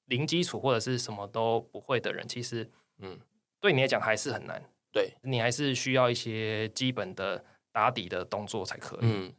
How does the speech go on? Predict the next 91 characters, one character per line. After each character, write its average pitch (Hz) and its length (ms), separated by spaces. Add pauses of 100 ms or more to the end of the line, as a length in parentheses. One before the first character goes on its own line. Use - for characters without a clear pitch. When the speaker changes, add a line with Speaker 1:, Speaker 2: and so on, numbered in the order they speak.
(120)
Speaker 2:
哦， 120 140
所 160 140
以 156 180
也 131 140
就 170 180
是 175 80
说， 147 180
如 147 80
果 143 140
假 117 80
如 98 80
说 139 120
你 127 100
的 110 120
底 104 240
子 107 140
已 110 80
经 123 160
打 110 240
得 104 320
很 110 160
扎 120 240
实 - 220
了， 101 80
其 131 160
实 117 240
这 - 180
一 151 60
些 139 160
东 120 180
西 120 340 (420)
再 165 180
怎 120 160
么 98 100
变 117 320
化， 113 380 (220)
其 - 120
实 143 140
也 107 140
都 113 120
是 120 200
可 117 220
以 101 420
去 - 140
类 123 200
推， 98 420
或 123 160
者 107 120
说 110 160
要 107 40
去 - 140
学 107 240
习 107 220
它， 110 180
要 117 80
上 135 240
手 95 180
是 110 180
也 101 120
蛮 98 220
快 - 360
的。 - 80
Speaker 1:
其 220 140
实 214 80
你 139 160
是 180 220
可 160 160
以 123 100
触 143 260
类 143 120
旁 104 200
通 117 160
啦， 113 140
因 160 80
为 170 80
包 175 260
含 151 160
说， 139 380
Speaker 2:
嗯。 139 80
Speaker 1:
不 175 80
管 147 140
是 151 100
之 143 100
前 127 160
很 104 140
红 107 140
的 107 80
人 117 200
脸 131 160
辨 120 220
识， 127 300